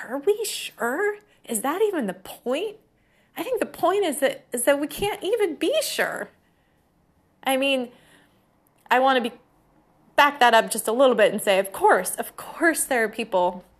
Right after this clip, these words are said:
there are people who have transitioned and are in the process of transitioning who are,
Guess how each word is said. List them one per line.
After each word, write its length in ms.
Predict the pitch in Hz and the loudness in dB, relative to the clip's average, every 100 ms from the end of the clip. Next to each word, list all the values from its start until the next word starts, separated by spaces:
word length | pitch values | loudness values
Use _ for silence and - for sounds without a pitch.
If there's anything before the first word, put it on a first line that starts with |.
| _ _ _ _ _ - _ _ _ _ _ _ _ | _ _ _ _ _ -20 _ _ _ _ _ _ _
there 180 | 240 214 | 4 6
are 520 | 208 214 196 196 196 _ _ _ _ _ | 6 6 4 2 -4 _ _ _ _ _
people 320 | 311 302 240 | -2 2 2
who 380 | 240 269 240 214 - | 2 0 0 0 -2
have 220 | - 233 | -2 -4
transitioned 840 | 220 240 202 349 381 180 180 - - _ | -2 -6 -2 -2 0 -4 -6 -10 -12 _
and 300 | 208 196 190 - | 0 0 -4 0
are 220 | 220 220 | 2 4
in 80 | 202 | 0
the 80 | 190 | -6
process 480 | - 339 - 254 | 2 2 2 -4
of 100 | 214 | -4
transitioning 600 | - 208 190 185 - 180 | -6 -6 -4 -6 -8 -10
who 80 | 175 | -4
are, 220 | 180 180 | -4 -4